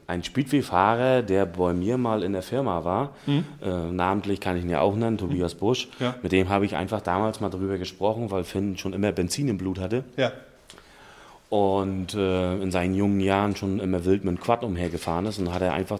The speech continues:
Speaker 1: hat Tobias zu mir damals gesagt, du, pass auf, Marco, fahr einfach mal nach Stralsund, teste mit ihm das auf der P W fünfzig und ja,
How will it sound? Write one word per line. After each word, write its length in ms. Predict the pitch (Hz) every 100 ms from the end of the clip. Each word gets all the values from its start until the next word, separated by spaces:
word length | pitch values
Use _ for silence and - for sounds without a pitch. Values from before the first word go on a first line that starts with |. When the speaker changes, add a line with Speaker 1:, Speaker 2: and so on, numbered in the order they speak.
| -
Speaker 1:
hat 120 | 98
Tobias 300 | - 90 101
zu 100 | -
mir 100 | 104
damals 280 | 101 101 101
gesagt, 180 | 101 - - - -
du, 60 | -
pass 180 | 87 90
auf, 140 | 110
Marco, 280 | 113 92 80 -
fahr 180 | 90 98
einfach 200 | 104 101
mal 120 | 104
nach 100 | 92
Stralsund, 560 | - 90 101 110 117 - - - - - - - - _ _ _
teste 320 | - 110 - 110
mit 180 | 110
ihm 160 | 110 107
das 160 | 104 101
auf 100 | -
der 120 | 98
P 180 | 98 95
W 100 | 90
fünfzig 760 | 110 123 - 131 127 - -
und 400 | 104 104 101 95 - _ _ _ _ _ -
ja, 220 | 120 85